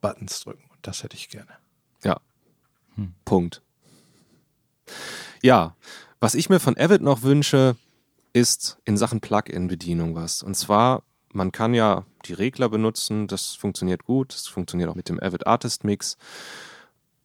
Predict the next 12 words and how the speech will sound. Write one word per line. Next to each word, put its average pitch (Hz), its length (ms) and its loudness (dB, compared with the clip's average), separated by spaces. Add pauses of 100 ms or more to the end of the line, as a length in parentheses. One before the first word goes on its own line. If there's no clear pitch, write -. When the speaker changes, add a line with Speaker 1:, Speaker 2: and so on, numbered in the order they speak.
(160)
Speaker 2:
Und 110 460 2 (680)
ja, 92 260 0
was 120 180 6
man 147 300 4
noch 131 180 0
nicht 165 240 4
kann, 123 380 -2 (420)
ist - 440 0 (1300)
Anzeigen 98 500 4
auslesen 82 680 -4
im 104 140 -2
Plugin-Fenster. 85 840 -6